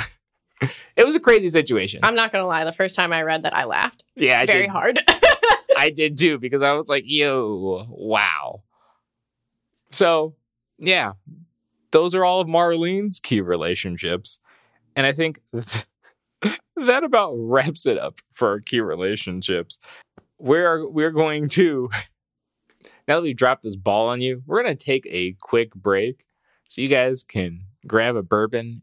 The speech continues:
Speaker 1: and recover. All of our
Speaker 2: <laughs>
Speaker 1: listeners that aren't old enough to drink bourbon, they'll
Speaker 2: Don't
Speaker 1: grab
Speaker 2: do
Speaker 1: an,
Speaker 2: that.
Speaker 1: yes, grab an apple juice and
Speaker 2: If you're
Speaker 1: recover.
Speaker 2: driving, don't do that either. <laughs>
Speaker 1: Yes.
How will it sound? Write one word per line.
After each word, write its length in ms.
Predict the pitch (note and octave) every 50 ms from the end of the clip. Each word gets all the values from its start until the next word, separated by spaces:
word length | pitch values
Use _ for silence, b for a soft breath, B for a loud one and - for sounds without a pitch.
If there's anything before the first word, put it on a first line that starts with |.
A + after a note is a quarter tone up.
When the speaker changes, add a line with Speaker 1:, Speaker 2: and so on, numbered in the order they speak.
| -
Speaker 1:
and 180 | - E2+ E2 D#2
recover. 500 | E2+ F2+ - - F#2+ - - - - - _
All 160 | - - G#2+ A2
of 80 | G2+
our 180 | A2 G#2+ G#2+ G#2+
Speaker 2:
<laughs> 20 |
Speaker 1:
listeners 400 | G#2+ A2 A2 - - A2 G#2 G2+
that 120 | G#2 G2+ F#2+
aren't 200 | G2+ G#2+ G#2+ G#2+
old 180 | A2 A2 G2+ G2+
enough 200 | G#2+ G#2+ G#2+ -
to 80 | -
drink 240 | - - A#2 A2 G#2
bourbon, 360 | - A2+ A2+ G#2+ A#2+ A#2+ B2
they'll 120 | A#2 - -
Speaker 2:
Don't 140 | - G3+
Speaker 1:
grab 120 | F3+ G3+ G3
Speaker 2:
do 120 | - -
Speaker 1:
an, 60 | D#3+
Speaker 2:
that. 280 | - - - - - - - -
Speaker 1:
yes, 180 | - - - -
grab 280 | - - A#2+ B2+ B2+
an 80 | B2+ A#2+
apple 240 | A#2+ B2 A2+ A#2 A2
juice 340 | G#2 A#2 A#2+ B2 B2 -
and 220 | - - - - -
Speaker 2:
If 80 | G3 D#3+
you're 80 | G#3+
Speaker 1:
recover. 180 | G#3 F#3+ G3 F#3+
Speaker 2:
driving, 320 | F#3 G3+ G#3+ A3 G#3 F#3 - -
don't 340 | - G#3 F#3+ F#3+ F3+ -
do 140 | - G3 F#3
that 160 | F3+ F#3 E3+
either. 340 | E3 E3+ - C#3+ G3 - B3
<laughs> 220 | A#3+ D#4 D4 C#4+ D#4+
Speaker 1:
Yes. 320 | - G#4 - F4 - -